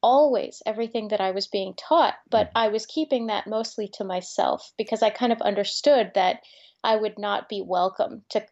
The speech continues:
Speaker 1: to question that publicly. Um, and so Star Trek was, you know, this, especially because I was homeschooled, I ended up watching it, like, five hours a day when it was on
Speaker 2: <laughs>
Speaker 1: U P N.
Speaker 2: Yeah.
Speaker 1: Like, I remember I was very excited every time there was a new episode,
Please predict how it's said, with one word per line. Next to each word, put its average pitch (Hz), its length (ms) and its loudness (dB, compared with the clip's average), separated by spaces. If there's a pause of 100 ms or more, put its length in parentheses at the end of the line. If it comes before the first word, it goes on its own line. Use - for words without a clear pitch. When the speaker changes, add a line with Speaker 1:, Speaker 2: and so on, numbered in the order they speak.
(140)
Speaker 1:
to 214 80 -6
question 202 420 -2
that 180 200 -6
publicly. - 600 -4 (380)
Um, 196 340 0 (140)
and 254 180 0
so 262 380 4
Star 330 320 2
Trek 269 280 0
was, 220 380 -4 (420)
you 262 140 2
know, 202 160 4
this, - 400 -2 (420)
especially 262 420 0
because 214 220 -10
I 190 60 -6
was - 180 -14
homeschooled, 247 560 0
I 190 100 0
ended 214 260 -2
up 190 120 -2
watching 190 440 2
it, 185 180 -4
like, - 180 -2
five 185 460 0
hours 185 380 -2
a 202 60 -12
day 190 360 2
when 240 140 0
it 226 80 -4
was 233 160 0
on 214 240 0
Speaker 2:
<laughs> - 40 0
Speaker 1:
U 233 120 -4
P 226 240 0
N. 214 320 0
Speaker 2:
Yeah. 104 180 -2 (320)
Speaker 1:
Like, 262 260 2
I 285 180 4
remember 285 600 2
I 247 220 0
was 247 180 -4
very 262 300 2
excited 233 440 -4
every 220 200 -4
time 214 240 -4
there 202 120 -4
was 196 200 -6
a 202 80 -4
new 208 200 0
episode, 185 600 2